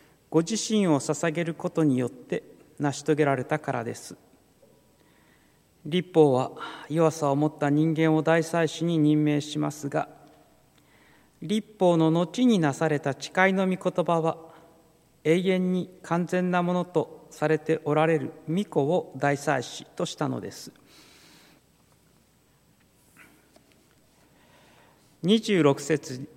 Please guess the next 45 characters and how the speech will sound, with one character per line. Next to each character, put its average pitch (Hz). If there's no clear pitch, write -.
二 214
十 165
八 226
節 -
に、 143
「永 190
遠 202
に 196
完 175
全 175
な 180
も 139
の 165
と -
さ -
れ 110
た」、 -
こ 160
う 151
い 151
う 147
言 147
葉 127
が 120
あ 117
り 113
ま 117
す。 -
ま 160
た、 160
二 226
十 180
六 175
節、 -
二 165
十 202
五 247
節 262
に 131
お 117
き -
ま 127
し -
て 127
は、 170